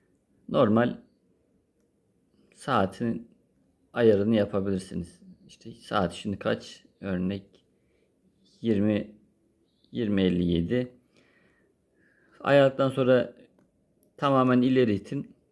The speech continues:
Zaten saniye kısmında hareket etmeye başlar. Şimdi burada genelde kafa karışıklığına sebep olan haftanın günleri ve takvimin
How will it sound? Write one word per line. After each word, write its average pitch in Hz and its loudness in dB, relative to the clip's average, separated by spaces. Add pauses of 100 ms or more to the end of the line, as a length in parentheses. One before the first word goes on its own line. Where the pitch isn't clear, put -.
(140)
Zaten 117 -6
saniye 113 2
kısmında 110 -8
hareket 107 -2
etmeye 113 -4
başlar. 98 -2 (540)
Şimdi 131 -6
burada 135 2 (400)
genelde 127 0
kafa 135 -6
karışıklığına 120 -4
sebep 117 -2
olan 123 -2 (800)
haftanın 123 0
günleri 123 2
ve 127 -4
takvimin 123 0